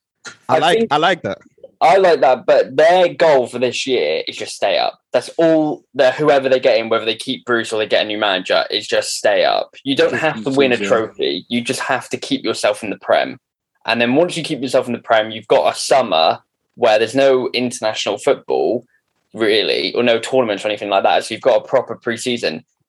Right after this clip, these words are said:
Speaker 2: to get your players in place, 'cause you can start doing your transfers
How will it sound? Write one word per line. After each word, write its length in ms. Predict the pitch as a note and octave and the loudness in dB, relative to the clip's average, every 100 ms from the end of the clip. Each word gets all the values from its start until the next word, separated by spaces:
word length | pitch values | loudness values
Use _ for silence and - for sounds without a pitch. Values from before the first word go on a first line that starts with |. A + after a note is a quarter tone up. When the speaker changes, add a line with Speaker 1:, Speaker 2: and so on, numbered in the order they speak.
| - | -6
Speaker 2:
to 80 | A#2+ | -6
get 500 | - C3 A#2 - - _ _ _ | 0 2 4 2 -6 _ _ _
your 240 | A#2+ B2 A#2 | -2 0 0
players 380 | - A2+ A#2 A#2 | 0 2 2 -2
in 120 | A#2 | -2
place, 240 | B2 C3+ | 0 0
'cause 160 | - D3 | -2 -4
you 100 | G#3 | -2
can 140 | G#3+ | -2
start 280 | - G3+ D3+ | 0 0 2
doing 180 | D#3 C3 | 2 2
your 100 | A#2+ | 0
transfers 760 | C#3+ D3+ B2+ - - A2+ C3+ | 0 -2 -2 0 2 2 -2